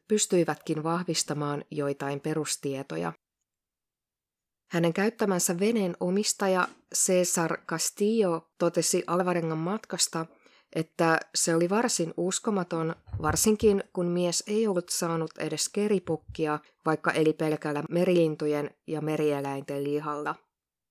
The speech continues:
Tästä seikasta on kuitenkin esitetty todiste, että lintujen ja kilpikonnien tuore liha sisältää C-vitamiinia ja että sen runsas syöminen tarjoaa riittävästi C-vitamiinia estämään keripukin.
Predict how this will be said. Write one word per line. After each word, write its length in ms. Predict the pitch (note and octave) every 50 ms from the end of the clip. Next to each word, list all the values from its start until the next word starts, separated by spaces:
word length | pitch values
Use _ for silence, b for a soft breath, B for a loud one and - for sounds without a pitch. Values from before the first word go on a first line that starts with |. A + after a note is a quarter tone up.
| _ _ _ _ _ _
Tästä 340 | E3+ F#3 F3+ - - - -
seikasta 580 | - - F3+ D#3+ D#3 - D#3+ - - - E3
on 100 | D#3+ D#3+
kuitenkin 600 | - F3 F3 F3 E3+ F3 E3 D#3 - D#3 D3+ D3+ -
esitetty 680 | - D#3+ - - D#3+ - D3 - _ _ D3+ D3+ - _
todiste, 540 | - D3+ D3 D3+ F#3+ G3 - - - F3 E3+ B B B B B B
että 240 | F3+ - - G3 F#3+
lintujen 560 | G#3 B3 C4+ B3+ A#3+ G#3+ F#3 E3+ E3 E3 - _
ja 100 | - E3+
kilpikonnien 880 | - _ - G#3 G#3+ G#3+ - F#3 - - E3 D#3 D#3 D#3 D#3 D#3 D#3+ D#3+
tuore 340 | - G#3+ A3 G#3+ F#3+ F3 D#3+
liha 260 | D#3+ E3+ E3+ E3+ F3
sisältää 600 | E3 - - D#3 - - D3+ D3 D3 - D3 D3 D3
C-vitamiinia 1040 | - - - G3+ A3 A3+ A3+ G#3 - F3+ E3+ E3+ E3 D#3+ D#3+ D#3+ D#3+ D#3+ D#3 D#3 D#3+ b b b b b b b -
ja 120 | E3 D#3+
että 180 | D#3+ D#3+ - D#3+
sen 260 | - - D#3+ D#3 D#3
runsas 600 | F3 G3 G#3+ G3+ F#3+ F#3 - E3 - - - -
syöminen 540 | E3+ E3 E3 D#3 D#3 D3 D3+ D3 D3 D3+ - _ _ _
tarjoaa 380 | - D3 - D3+ F3 A3+ C4+ C4+
riittävästi 640 | A3 F3+ F3 F3 - E3 D3+ C#3+ C#3 - - - C#3+
C-vitamiinia 1080 | - - - D3+ D3 D3 C#3+ C#3+ C#3+ - C#3 C#3+ C#3 C#3 C#3 C#3 C3+ C#3 C#3 C3+ C#3 b b b b b b
estämään 520 | - D3+ - - - D#3 D3 C3+ C3 C3
keripukin. 840 | - - C#3 C3 C3+ C#3 C#3+ - - - - - - - - -